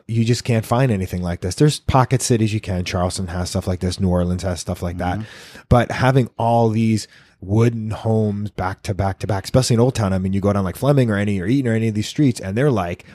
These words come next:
Speaker 1: right on top of each other, these adorably cute homes with the gingerbread cuttings and all these different things that are there.
Speaker 2: Well, it's, it's, uh, I compare it to, uh, Bruges
Speaker 1: Hmm.
Speaker 2: in, in Belgium.
Speaker 1: Hmm.
Speaker 2: You know, the,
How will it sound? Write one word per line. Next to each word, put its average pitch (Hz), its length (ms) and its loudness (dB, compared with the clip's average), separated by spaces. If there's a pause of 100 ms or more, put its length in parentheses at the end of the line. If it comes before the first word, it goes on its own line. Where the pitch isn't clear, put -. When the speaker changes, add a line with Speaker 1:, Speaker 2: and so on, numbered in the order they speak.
Speaker 1:
right 123 240 4
on 107 100 0
top 127 240 0
of 101 160 0
each 98 160 -4
other, 92 300 -2 (220)
these 117 300 2
adorably 110 680 4
cute 101 400 -6
homes 95 480 -2
with 92 100 -2
the 90 100 -6
gingerbread 92 760 0
cuttings 110 420 2
and 87 100 -2
all 87 140 -2
these 90 180 0
different 87 280 -4
things 95 200 0
that 73 120 -10
are 69 80 -16
there. 67 200 -18
Speaker 2:
Well, 120 200 0
it's, 117 320 -4
it's, - 360 -4 (120)
uh, - 120 -14
I 110 280 2
compare 107 320 2
it - 80 -4
to, 98 360 0
uh, 90 220 0
Bruges 95 640 -2
Speaker 1:
Hmm. 110 180 4
Speaker 2:
in, 92 180 0
in 98 120 -6
Belgium. 90 400 0
Speaker 1:
Hmm. 107 220 4 (220)
Speaker 2:
You 104 100 -2
know, 95 180 2
the, 92 220 -4